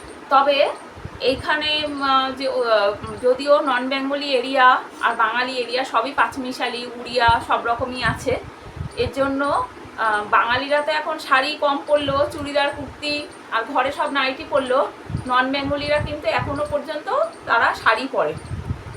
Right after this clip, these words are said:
আর শাড়ি পরার কারণেই এই যে দেখাচ্ছি, এই যে সিল্ক শাড়ি তারা কিন্তু খুব পরে। হ্যাঁ, খুব কাজ করা, খুব সিল্ক শাড়ি পরে। আর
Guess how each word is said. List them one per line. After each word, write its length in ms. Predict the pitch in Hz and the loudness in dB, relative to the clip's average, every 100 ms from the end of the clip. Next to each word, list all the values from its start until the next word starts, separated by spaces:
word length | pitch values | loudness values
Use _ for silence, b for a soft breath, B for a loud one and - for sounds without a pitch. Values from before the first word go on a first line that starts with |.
| - | 2
আর 300 | 226 233 226 | 4 4 2
শাড়ি 340 | - 240 285 302 | 0 0 0 0
পরার 280 | 277 302 339 | 2 4 4
কারণেই 400 | 302 247 240 403 554 - | 4 2 -2 -6 -8 -4
এই 200 | 247 277 | 0 2
যে 160 | 254 262 - - - - - - - - - - - - - - - - - - - | 4 4 4 -4 -16 -18 -18 -16 -16 -16 -18 -18 -18 -18 -20 -18 -18 -16 -16 -14 0
দেখাচ্ছি, 440 | 240 233 233 247 180 - - - - | 2 2 -2 -4 -10 -10 -18 -18 -2
এই 140 | 254 277 | 2 2
যে 100 | 302 | 0
সিল্ক 400 | 311 320 330 - | -8 -8 -8 -8
শাড়ি 320 | - 294 247 403 | -2 0 2 2
তারা 180 | 294 233 | 2 2
কিন্তু 220 | 269 262 - | 0 -8 0
খুব 140 | 466 - | 0 2
পরে। 220 | 220 156 - - - - - 370 | 0 0 -2 -10 -18 -16 -10 -4
হ্যাঁ, 300 | 415 190 - - - | -2 -2 -6 -14 -12
খুব 120 | 320 - | -10 0
কাজ 180 | 269 262 | 0 0
করা, 260 | - 277 269 269 | -2 2 4 2
খুব 120 | 330 294 - | -4 -14 -10
সিল্ক 200 | 277 277 - | -8 -8 -6
শাড়ি 240 | 269 254 254 | -4 -4 -2
পরে। 280 | 220 269 - - - - 220 | 0 0 -2 -14 -16 -6 2
আর 200 | 233 | 4